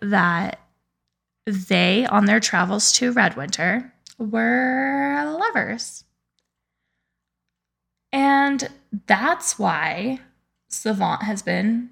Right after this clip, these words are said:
kind of staying distant from her, because he thought that she was just using Savant to try to, you know, make her own life better,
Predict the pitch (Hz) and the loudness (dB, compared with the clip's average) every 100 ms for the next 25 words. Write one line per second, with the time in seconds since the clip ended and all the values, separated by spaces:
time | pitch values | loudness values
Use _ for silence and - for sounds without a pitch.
0 | _ _ - - 185 196 208 - 180 165 | _ _ -16 -6 -4 -2 -2 0 0 0
1 | 175 190 214 - - 330 - - - 180 | -2 -4 -8 -6 -4 0 -2 -2 -4 -4
2 | - - - 185 - 196 202 - - - | -4 -6 -8 -8 -4 -4 -2 -4 -6 -14
3 | _ _ _ _ _ _ _ _ _ - | _ _ _ _ _ _ _ _ _ -20
4 | - 175 175 185 - _ - - 143 - | -6 -2 0 0 -4 _ -2 4 4 2
5 | - - 185 202 - 196 - 151 156 185 | 0 2 2 0 0 0 -2 -4 -6 -2
6 | 190 - 190 170 156 185 208 - 160 170 | -2 0 -2 -2 -4 -2 -2 0 -2 -2
7 | 170 - - 151 180 - _ _ _ _ | -4 -6 -6 -4 -6 -10 _ _ _ _
8 | _ _ _ _ _ 202 175 160 175 208 | _ _ _ _ _ -2 4 2 2 0
9 | 175 170 185 180 196 - - - - 214 | 2 2 2 0 0 2 2 2 -2 -4